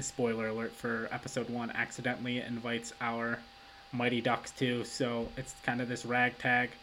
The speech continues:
group of hockey playing kids going up against the best hockey players in the co-, in their age group in the country. So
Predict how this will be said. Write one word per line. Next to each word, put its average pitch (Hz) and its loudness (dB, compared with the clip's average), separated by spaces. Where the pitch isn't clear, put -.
group 127 2
of 120 0
hockey 127 2
playing 120 0
kids 117 0
going 120 2
up 110 0
against 113 -2
the 113 0
best 113 2
hockey 120 2
players 113 0
in 117 -4
the 110 -2
co-, - -6
in 123 0
their 113 0
age 117 -2
group 110 -8
in 110 -6
the 101 -10
country. 104 -8
So 123 -2